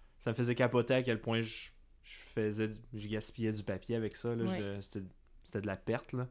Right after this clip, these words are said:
Speaker 1: Puis genre, euh, là, ça fait un bout que j'en ai pas fait, mais j'aimerais ça m'équiper pour pouvoir fabriquer mon propre papier par après.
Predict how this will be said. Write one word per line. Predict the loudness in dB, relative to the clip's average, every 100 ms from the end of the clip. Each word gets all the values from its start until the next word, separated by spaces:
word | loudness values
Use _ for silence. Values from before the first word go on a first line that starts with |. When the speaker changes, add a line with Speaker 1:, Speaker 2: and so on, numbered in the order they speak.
| -8 -20 -20 -20 -20 -18
Speaker 1:
Puis | -8 -6
genre, | -2 -2 -2
euh, | -2 -4 -6 -12 -4
là, | 0
ça | 2
fait | 2
un | 4
bout | 4 2
que |
j'en | 2 2
ai |
pas | 2 2
fait, | 2
mais | 2
j'aimerais | 2 2 2
ça | 2
m'équiper | 0 -2 0 0
pour | 2 0 -4 -12 -20 _ -20 -20 -6
pouvoir | 0 0
fabriquer | 2 2 0 0 2
mon | 2 0
propre | -2 0
papier | -2 -2 -2
par | 0 0
après. | -2 -2 -4